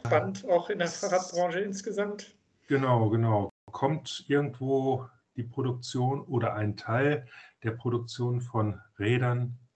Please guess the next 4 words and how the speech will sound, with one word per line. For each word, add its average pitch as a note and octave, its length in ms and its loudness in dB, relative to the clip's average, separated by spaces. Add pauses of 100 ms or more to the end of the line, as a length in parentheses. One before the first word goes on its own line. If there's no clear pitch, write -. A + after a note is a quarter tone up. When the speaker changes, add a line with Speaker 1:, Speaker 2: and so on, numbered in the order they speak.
Speaker 2:
Lastenrädern A2 960 0 (880)
wieder A#2 500 2
zurück - 920 0 (280)
nach A#2 520 -2